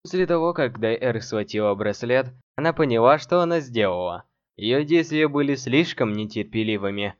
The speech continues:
На ее нежном белом личике появился малиновый румянец. После небольшого периода смущения, Дайер повесила браслет на свое запястье. Посмотрев на Сяо Яна, она улыбнулась и нежно сказала:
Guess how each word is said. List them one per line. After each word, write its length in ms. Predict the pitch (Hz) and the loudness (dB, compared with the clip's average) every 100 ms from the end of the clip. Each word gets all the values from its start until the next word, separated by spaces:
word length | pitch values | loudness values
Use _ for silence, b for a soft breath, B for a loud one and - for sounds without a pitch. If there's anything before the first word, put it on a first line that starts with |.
| _ _ _ - | _ _ _ -10
На 160 | 110 131 | -2 2
ее 140 | 170 | 2
нежном 440 | 190 185 170 165 | 2 2 0 0
белом 300 | 151 151 143 | 4 4 4
личике 560 | 135 151 - - 143 131 b b | 0 -2 -4 -2 -2 -2 b b
появился 680 | 131 131 120 117 110 123 | 2 4 2 0 0 0
малиновый 600 | 117 113 104 101 101 107 | 2 2 0 -2 0 0
румянец. 640 | 110 127 151 110 98 - - _ _ - | 0 0 0 0 -4 -8 -16 _ _ 0
После 360 | 113 113 117 | 2 2 0
небольшого 540 | 117 117 117 - 120 110 | 0 2 2 4 4 4
периода 440 | 117 110 107 104 | 2 0 2 0
смущения, 720 | 101 107 101 139 147 143 139 135 b b | -2 -6 0 0 2 2 0 -4 b b
Дайер 460 | 101 110 139 180 175 | 0 4 6 4 4
повесила 540 | 170 156 151 143 131 | 2 0 2 6 6
браслет 420 | 117 113 120 123 | 6 2 2 2
на 120 | 120 113 | 2 -2
свое 240 | 110 110 | 0 0
запястье. 760 | 110 123 127 104 - 104 95 - _ _ - | 0 0 0 0 0 0 0 -4 _ _ -2
Посмотрев 480 | 127 151 170 170 156 | -2 2 4 4 2
на 100 | 143 | -2
Сяо 260 | 127 123 | 4 6
Яна, 460 | 113 135 143 135 127 b - | 6 4 2 0 -2 b -2
она 420 | 123 120 117 107 | 0 4 4 4
улыбнулась 640 | 104 110 143 147 131 - - | 2 0 2 2 0 -6 -10
и 80 | 147 | -4
нежно 340 | 156 147 127 127 | 0 0 0 -4
сказала: 580 | - 120 110 98 98 | 0 2 4 2 0